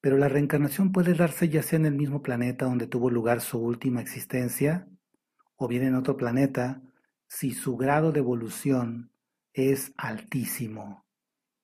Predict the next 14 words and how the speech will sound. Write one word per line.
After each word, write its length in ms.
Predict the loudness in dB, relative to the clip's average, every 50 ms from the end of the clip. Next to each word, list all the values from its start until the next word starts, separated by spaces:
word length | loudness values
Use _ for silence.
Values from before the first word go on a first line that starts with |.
| _ _ _ _ _ _ _ _ _ _ _
No 160 | 0 2 2
se 160 | 2 2 2
puede 240 | 4 6 6 6 6
fijar 340 | 4 2 -2 0 2 2 4
un 160 | 4 4 2
tiempo 400 | 2 2 2 2 2 0 -2 -2
que 140 | -2 -2 -4
preceda 520 | -2 -4 -6 -6 -4 0 0 2 2 2
el 120 | 0 0 -2
retorno 600 | -2 -4 -2 -2 -2 -2 0 0 0 -2 -4 -2 0
a 80 | 0
un 240 | 2 2 2 2 2
cuerpo 340 | 4 4 4 4 2 0 -2
material, 720 | -4 -2 -4 -2 0 2 2 2 2 2 -2 -6 -10 -16